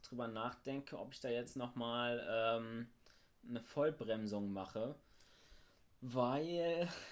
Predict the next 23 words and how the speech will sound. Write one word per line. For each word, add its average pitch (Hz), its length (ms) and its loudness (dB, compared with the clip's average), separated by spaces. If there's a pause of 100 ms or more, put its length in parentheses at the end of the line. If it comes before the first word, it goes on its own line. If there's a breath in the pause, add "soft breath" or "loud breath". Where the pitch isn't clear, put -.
es - 200 -2
dann 143 220 4
doch 123 200 0
ein 147 200 -4
heißes 135 520 -2
Eisen 107 480 0 (160)
ist. - 460 -4
Also 131 200 2
ich, 160 220 2
ich 175 120 -6
muss 190 200 2
gestehen, 175 280 -2
ich 170 140 -2
mag 139 280 4
den 151 160 0
Satz, 107 360 2
ich - 220 -8
mag 143 240 4
den 160 120 -2
Film 143 280 4
mit 185 180 -2
dem 151 180 4
Satz, - 540 -2